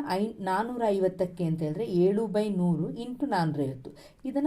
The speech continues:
ಸುಲಭ ರೂಪಕ್ಕೆ ತರ್ಬೇಕು ಮಕ್ಳೇ. ಸುಲಭ ರೂಪ ನೂರ ಅರವತ್ತು ಅಂತ ಹೇಳಿದಾಗ ಸೊನ್ನೆಗೆ ಸೊನ್ನೆ ಹೋಗುತ್ತೆ. ಐದು, ಆ, ಎರಡು ಐದ್ಲಿ ಹತ್ತು, ಎರಡು ಎರಡ್ಲಿ ನಾಲ್ಕು, ಇಲ್ಲಿ ಉಳಿಯೋದು ಒಂದು ಹದಿನಾರು ಅಂತ ತಗೋಬೇಕು. ಎರಡು ಎಂಟ್ಲಿ ಹದಿನಾರು. ಆಮೇಲೆ ಇದನ್ನ ಬಾಕ್ಸ್, ಇದು ಮಾಡ್ಲಿಕ್ಕಾಗಲ್ಲ.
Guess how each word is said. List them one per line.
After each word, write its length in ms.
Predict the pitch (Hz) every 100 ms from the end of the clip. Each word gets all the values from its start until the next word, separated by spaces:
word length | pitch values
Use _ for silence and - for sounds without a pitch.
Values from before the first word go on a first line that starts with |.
| 294
ಸುಲಭ 220 | 233 180
ರೂಪಕ್ಕೆ 320 | 180 175 175
ತರ್ಬೇಕು 380 | - 143 135 -
ಮಕ್ಳೇ. 220 | - 135 - - - -
ಸುಲಭ 220 | 240 240
ರೂಪ 160 | 240 180
ನೂರ 140 | 175 165
ಅರವತ್ತು 380 | 156 156 160 156
ಅಂತ 160 | 151
ಹೇಳಿದಾಗ 260 | 156 151 185 233
ಸೊನ್ನೆಗೆ 380 | 165 156 170 175
ಸೊನ್ನೆ 300 | 170 151 147
ಹೋಗುತ್ತೆ. 800 | 147 147 147 147 285 302 - - -
ಐದು, 500 | 151 165 156 - -
ಆ, 40 | 160
ಎರಡು 300 | 156 160 156
ಐದ್ಲಿ 320 | 160 170 175
ಹತ್ತು, 600 | 160 160 - 262 285 - -
ಎರಡು 340 | 160 175 151
ಎರಡ್ಲಿ 360 | 160 180 190 220
ನಾಲ್ಕು, 380 | 180 151 151 175
ಇಲ್ಲಿ 160 | 165
ಉಳಿಯೋದು 360 | 160 165 165 165
ಒಂದು 280 | 160 160 160
ಹದಿನಾರು 460 | 160 147 165 160
ಅಂತ 140 | 160 156
ತಗೋಬೇಕು. 520 | 143 143 143 - 294 - - -
ಎರಡು 280 | 175 175 156
ಎಂಟ್ಲಿ 280 | 151 147 233
ಹದಿನಾರು. 500 | 185 139 147 170 - - - - 220
ಆಮೇಲೆ 240 | 226 220
ಇದನ್ನ 260 | 175 175 160
ಬಾಕ್ಸ್, 360 | 151 147 -
ಇದು 220 | 180 151
ಮಾಡ್ಲಿಕ್ಕಾಗಲ್ಲ. 600 | 160 156 147 151 147 165